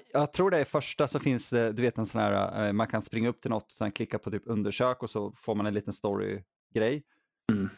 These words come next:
Speaker 1: Eh, och då är, han typ kollar på en tavla och så står det så här,
Speaker 2: Mm.
Speaker 1: ja, eh, den lovade sonen eller någonting dödar Zeus. Och då är det
Speaker 2: Mm.
Speaker 1: så här, "Ja, okej, det här är det som händer i slutet av typ God of War två."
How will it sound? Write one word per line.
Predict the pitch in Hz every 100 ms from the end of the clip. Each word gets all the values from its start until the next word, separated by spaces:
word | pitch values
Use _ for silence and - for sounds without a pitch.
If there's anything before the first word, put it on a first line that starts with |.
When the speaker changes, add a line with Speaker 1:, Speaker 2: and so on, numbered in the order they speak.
| _
Speaker 1:
Eh, | 107 107
och | 101 107
då | 107
är, | 104 104 104
han | 101 117 110 -
typ | 127
kollar | - 120
på | - 156
en | 101 - 87 -
tavla | 120 107 98 113 131 _ -
och |
så | 98
står | - 110
det | 101
så | 95
här, | 98
Speaker 2:
Mm. | 113
Speaker 1:
ja, | 110 104 _ _ _ _ -
eh, | 110 107 104 101 98
den | 104 - 113
lovade | 110 113 104 101 104
sonen | - 113 107 104 101
eller | 101
någonting | 101 98 104 101
dödar | 104 110 101 107
Zeus. | 107 - 110 95 - - - _ _ _ _ _ _
Och | 120
då | 113
är |
det | 107
Speaker 2:
Mm. |
Speaker 1:
så | 95
här, | 107
"Ja, | 139 151 151
okej, | - 117
det | 120
här | 123
är |
det | 117
som | 110 104
händer | 113 107
i | 101
slutet | - 104 - 98
av | 95
typ | 104
God | 101 95
of | 90 95
War | 90 -
två." | - -